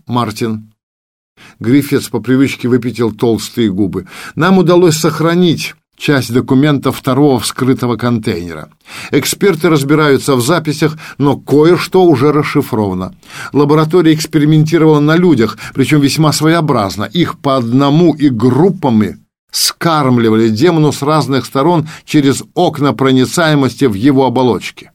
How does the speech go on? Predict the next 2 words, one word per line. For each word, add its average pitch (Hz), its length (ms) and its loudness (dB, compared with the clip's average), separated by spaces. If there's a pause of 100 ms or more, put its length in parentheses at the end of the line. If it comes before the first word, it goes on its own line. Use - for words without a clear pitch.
(1600)
Таким 190 480 0
образом, 110 580 -2